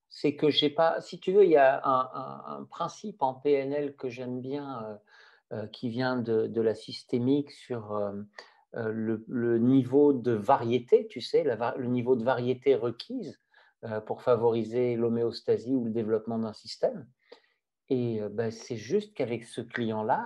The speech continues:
à ce, à un moment donné, j'ai pas trouvé le niveau de variété nécessaire pour proposer quelque chose qui puisse lui convenir. Donc, c'est à moi de continuer à me former. Heu, heu, ce que je dis souvent à mes stagiaires en ce moment, c'est quand je rencontre des clients comme ça,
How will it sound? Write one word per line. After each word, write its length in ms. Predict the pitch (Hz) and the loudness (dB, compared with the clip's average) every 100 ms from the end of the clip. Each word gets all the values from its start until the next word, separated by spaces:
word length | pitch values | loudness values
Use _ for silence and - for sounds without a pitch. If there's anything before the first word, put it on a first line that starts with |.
| 190 | -4
à 80 | |
ce, 160 | 117 - | -6 -2
à 60 | 123 | -2
un 80 | |
moment 260 | 120 113 110 | 0 -2 -2
donné, 300 | 107 113 190 | -2 -4 -6
j'ai 160 | 202 120 | -8 -4
pas 160 | 127 | -4
trouvé 360 | - - 123 139 | -4 -6 2 2
le 120 | 113 | 4
niveau 360 | 120 135 127 135 | 2 2 2 2
de 100 | 113 | 2
variété 460 | 117 117 117 123 | 0 0 -4 -6
nécessaire 600 | 127 143 - - - - - _ - _ - | -4 -2 -4 -8 -10 -10 -16 _ -20 _ -8
pour 140 | - | -8
proposer 600 | - 123 - 117 139 175 | -2 -2 0 -2 -2 -2
quelque 300 | - 120 - | -2 -4 -6
chose 300 | 117 175 170 | -8 -6 -6
qui 140 | - 120 | -10 -12
puisse 280 | - 120 120 | -12 -10 -8
lui 120 | 117 | -6
convenir. 420 | 139 139 226 220 _ _ _ _ _ - | -6 -4 -4 -6 _ _ _ _ _ -10
Donc, 180 | 110 - | -10 -8
c'est 140 | - | -8
à 100 | 110 | -4
moi 200 | 110 151 | 2 2
de 80 | 151 - | 0 -6
continuer 440 | - 107 - 123 117 | -4 -4 -4 0 0
à 80 | |
me 80 | 107 | 0
former. 420 | - 147 175 240 - _ _ _ - | -2 -2 -2 -6 -10 _ _ _ -10
Heu, 260 | 127 120 110 _ | -4 -2 -4 _
heu, 180 | 156 151 | -10 -8
ce 100 | 131 | -6
que 120 | - | -2
je 80 | 170 | 0
dis 120 | 170 185 | 0 0
souvent 340 | - 165 180 | 0 0 0
à 80 | 170 | 0
mes 120 | 139 | -2
stagiaires 600 | 139 135 127 135 139 120 | -2 -8 -6 -4 -4 -4
en 80 | 117 | -8
ce 180 | 113 127 | -8 -8
moment, 340 | 131 196 247 _ _ _ _ | -6 -8 -12 _ _ _ _
c'est 180 | - 123 | -12 -6
quand 200 | 143 160 | -2 -2
je 80 | 139 | 0
rencontre 400 | 147 143 147 120 | -2 0 0 0
des 160 | 120 | -4
clients 340 | - 139 131 123 | -2 0 0 -2
comme 240 | 120 113 | -2 -2
ça, 380 | 113 208 208 | -2 -2 -4